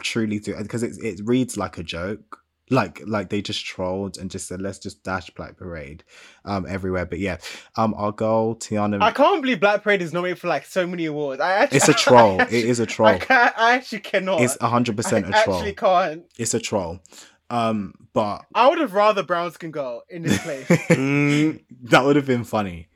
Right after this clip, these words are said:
Speaker 1: That would have been
Speaker 2: 'Cause
Speaker 1: funny
Speaker 2: it's a
Speaker 1: as well.
Speaker 2: bet-, it's a better song, and once again, at least it did more. It had more of an impact.
Speaker 3: Yeah.
Speaker 1: Y-, oh, a hundred
Speaker 3: Saw that
Speaker 1: percent on the
Speaker 3: everywhere.
Speaker 1: impact. Um, so we've got our girl. I'm so happy for her. Um, even
Speaker 2: She's
Speaker 1: though
Speaker 2: not actually nominated, though.
Speaker 1: Pardon?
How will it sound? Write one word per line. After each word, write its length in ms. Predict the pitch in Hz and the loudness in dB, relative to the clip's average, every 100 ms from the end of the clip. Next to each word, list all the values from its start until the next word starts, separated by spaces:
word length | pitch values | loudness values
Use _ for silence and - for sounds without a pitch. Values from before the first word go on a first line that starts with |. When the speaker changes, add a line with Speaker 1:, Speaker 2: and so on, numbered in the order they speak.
| - | -8
Speaker 1:
That 120 | 101 | -4
would 100 | 107 | -4
have 80 | 107 | -4
been 100 | - | -2
Speaker 2:
'Cause 120 | 208 | 0
Speaker 1:
funny 60 | 208 | 0
Speaker 2:
it's 60 | 196 | 0
a 20 | |
Speaker 1:
as 60 | |
well. 100 | 226 | 2
Speaker 2:
bet-, 80 | 247 | 2
it's 100 | 233 | 0
a 60 | 226 | 2
better 240 | 220 233 | 4 2
song, 460 | 214 214 175 165 180 | 2 2 2 2 -4
and 120 | 180 | -6
once 140 | 190 - | -8 -6
again, 140 | 170 | -6
at 40 | 180 | -4
least 120 | 180 | -6
it 80 | 175 | -8
did 160 | 156 | -6
more. 260 | 160 165 165 | -4 -2 -4
It 60 | |
had 180 | 160 165 | -4 -6
more 140 | 160 165 | -4 -4
of 80 | |
an 80 | 147 | -4
impact. 440 | 151 139 104 110 - | -8 -10 -14 -16 -10
Speaker 3:
Yeah. 320 | 101 92 90 | -6 -4 -4
Speaker 1:
Y-, 80 | 117 | 2
oh, 180 | 131 120 | 6 6
a 20 | |
hundred 240 | 117 127 117 | 4 0 0
Speaker 3:
Saw 80 | |
that 60 | 113 | 0
Speaker 1:
percent 60 | 104 | 2
on 100 | 101 | 2
the 60 | |
Speaker 3:
everywhere. 220 | 98 92 95 | 2 0 -2
Speaker 1:
impact. 520 | 95 90 71 - - _ _ _ _ _ - | -6 -10 -12 -16 -20 _ _ _ _ _ -2
Um, 460 | 113 107 98 90 - | 0 0 -4 -8 -14
so 300 | - - 113 | -12 -6 -4
we've 220 | 107 110 | -2 -4
got 160 | 107 107 | -2 -4
our 180 | 101 107 | -4 -10
girl. 440 | - 90 95 104 _ _ _ _ _ _ _ _ _ _ _ _ _ _ _ _ | -12 -12 -12 -14 _ _ _ _ _ _ _ _ _ _ _ _ _ _ _ _
I'm 100 | 104 | -12
so 220 | 98 107 101 | -6 -4 -4
happy 320 | 101 - 98 | -4 -8 -14
for 180 | - 95 | -12 -8
her. 320 | 95 92 98 _ | -6 -6 -10 _
Um, 200 | 101 98 98 | -6 -6 -2
even 220 | 123 - | 2 4
Speaker 2:
She's 40 | |
Speaker 1:
though 60 | - 233 | 4 4
Speaker 2:
not 100 | 214 | 2
actually 160 | 208 | 2
nominated, 720 | 202 202 185 165 135 135 131 - - - | 2 2 2 0 -2 -6 -10 -18 -18 -12
though. 340 | 127 120 117 _ | -10 -10 -16 _
Speaker 1:
Pardon? 400 | - 107 107 151 | -2 0 0 -4